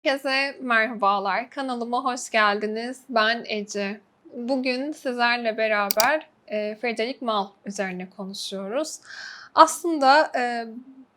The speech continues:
birçok markayı koyabilirdim diye düşünüyorum ama ilk olarak bence Frederic Malle üzerine konuşmalıyız. Frederic Malle benim için, e, parfüm dünyası içerisinde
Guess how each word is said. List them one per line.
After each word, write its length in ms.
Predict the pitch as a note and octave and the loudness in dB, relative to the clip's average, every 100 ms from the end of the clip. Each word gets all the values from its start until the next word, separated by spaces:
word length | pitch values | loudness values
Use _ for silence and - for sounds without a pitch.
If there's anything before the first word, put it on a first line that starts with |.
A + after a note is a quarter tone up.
| _ _ | _ _
birçok 440 | D4+ E4 - C4+ A#3+ | 6 6 4 -4 -2
markayı 600 | A#3 A#3 A#3 A#3+ A#3 A#3+ | 0 -2 -2 -6 -6 -6
koyabilirdim 680 | A#3+ A3+ G#3+ A3 A3 G#3 G3 | -4 -2 -2 0 0 0 -2
diye 220 | G3+ G3 | -2 -4
düşünüyorum 500 | - G#3+ G3+ G3+ A#3 | -8 -6 -2 -2 -2
ama 340 | A#3 F#3+ - _ _ _ | -2 -2 -4 _ _ _
ilk 340 | F4 F4+ F4 C#4 | 2 2 2 2
olarak 400 | A3 G#3 G#3 G#3 - | 4 4 4 0 2
bence 460 | A#3 A3 G#3 A#3+ | 2 2 -2 -4
Frederic 480 | B3 A#3+ A3 A3+ A#3 | -4 -6 -4 -6 -6
Malle 340 | A3 A3 G3+ - | -6 -4 -4 -6
üzerine 440 | - G3+ G3+ F#3+ F#3+ | -8 -4 -4 -4 -8
konuşmalıyız. 840 | - G3 G3+ G3 G#3 A3 C4+ D4+ _ - - _ | -8 -8 -6 -6 -4 -2 -4 -6 _ -20 -20 _
Frederic 480 | - F4 F4 E4+ E4 | 0 2 4 2 0
Malle 500 | D#4 D4+ D#4 D#4 D#4+ | -2 0 -2 -4 -2
benim 260 | D4+ D#4 D4+ | -2 -2 -6
için, 380 | D4 - D4 - - _ - | -6 -8 -10 -14 -20 _ -6
e, 480 | A#3 A3+ A3+ A3+ A3+ _ | -2 -2 -2 -6 -12 _
parfüm 380 | - A#3 B3 D4+ | 2 2 2 0
dünyası 400 | C4+ A#3+ A3+ A#3 | 0 0 -2 -4
içerisinde 920 | G#3+ - G#3 G3 - G3 F#3 F#3 A3 | -12 -4 -4 -4 -8 -10 -8 2 6